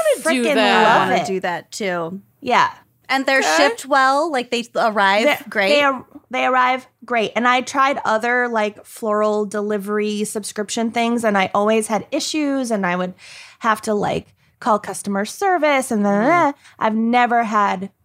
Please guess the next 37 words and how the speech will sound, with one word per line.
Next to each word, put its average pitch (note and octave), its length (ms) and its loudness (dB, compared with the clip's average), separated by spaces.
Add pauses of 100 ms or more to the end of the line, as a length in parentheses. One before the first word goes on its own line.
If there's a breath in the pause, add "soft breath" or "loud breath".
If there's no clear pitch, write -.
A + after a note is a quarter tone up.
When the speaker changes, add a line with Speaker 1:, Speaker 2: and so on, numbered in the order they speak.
Speaker 2:
an G#3 100 -2
issue F#3+ 460 -4 (240)
with G#3 240 -6
Bouqs. F3+ 340 -6
Like, F#3+ 260 -8
they're G#3 160 -2
just G3+ 360 -4 (120)
really F#3 440 -2
good. F3 360 -4 (440)
Speaker 3:
Again, B3+ 380 -2
Speaker 1:
Cool. G#3+ 320 2
Speaker 3:
not A#3 260 6
a B3+ 80 4
paid B3+ 300 -2
sponsor. A#3 580 0
Speaker 2:
Not C#4+ 280 4
Speaker 3:
She F4 180 2
Speaker 2:
paid. F4 120 4
Speaker 3:
just - 220 2
<laughs> C4 280 0
likes - 360 -2
it. A#3+ 300 -2
Speaker 2:
I B3+ 180 4
Speaker 3:
And C#4 60 0
Speaker 2:
just C4+ 160 -2
Speaker 3:
now A3 240 4
Speaker 2:
really C#4+ 300 4
Speaker 3:
I'm C#4 60 2
Speaker 2:
like A#3+ 180 4
Speaker 3:
gonna G#3+ 160 2
Speaker 2:
it. F3 160 0
Speaker 3:
sign F#3+ 180 0
up F#3 160 -10
for F#3+ 80 -16
that F3 240 -8
too. F#3+ 120 -16
Speaker 1:
All - 80 -12